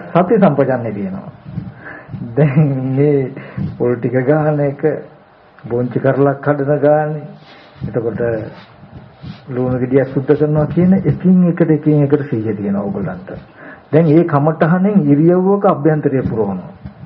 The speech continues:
තේරෙනවද? දැන් මෙයාගේ ජීවිතයේ සතිපට්ඨානෙන් පැනලා යන්න තැනක් ඇත්තේම නැහැ. ඉඩම නැති කරන්න ඕන ශේෂ්ත්‍රයෙන්ම.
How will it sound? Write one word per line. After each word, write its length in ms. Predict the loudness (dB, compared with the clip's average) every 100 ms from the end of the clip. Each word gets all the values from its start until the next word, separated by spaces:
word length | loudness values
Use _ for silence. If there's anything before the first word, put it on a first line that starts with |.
| -20 -20 _ _ _ _ _ 0
තේරෙනවද? 720 | 2 2 0 -10 -10 -16 -20 _ _ _ -20 -20 -20 _ 0
දැන් 140 | 2
මෙයාගේ 380 | 4 4 4 2
ජීවිතයේ 640 | 2 4 4 2 2 2 2
සතිපට්ඨානෙන් 720 | 0 2 0 0 4 4 4
පැනලා 380 | 4 2 2 2
යන්න 120 | 2
තැනක් 300 | 2 2 0
ඇත්තේම 560 | -2 -4 0 4 4 6
නැහැ. 240 | 2 0 -8 -14 -20 -20 -20 -20 _ 0
ඉඩම 280 | 4 6
නැති 240 | 6 2 0
කරන්න 320 | -2 -2 -2
ඕන 140 | -4
ශේෂ්ත්‍රයෙන්ම. 580 | 2 2 0 -6 -8 -8